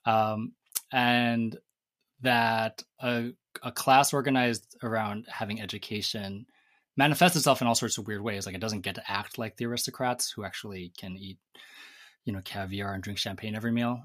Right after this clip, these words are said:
Um, but so the, but they have to differentiate themselves from, like, the working class,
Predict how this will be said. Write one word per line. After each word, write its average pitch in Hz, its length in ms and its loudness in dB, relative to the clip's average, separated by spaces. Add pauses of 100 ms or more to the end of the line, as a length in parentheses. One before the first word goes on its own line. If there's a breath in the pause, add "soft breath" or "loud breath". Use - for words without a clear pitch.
(160)
Um, 98 560 -6 (200)
but 110 380 2 (360)
so - 160 0
the, 117 120 0
but 123 180 0
they 123 80 4
have 120 200 4
to 120 80 0
differentiate 104 460 -6
themselves 95 440 -2
from, - 160 -12
like, 85 140 -10
the 113 80 -8
working 120 240 -8
class, - 500 -8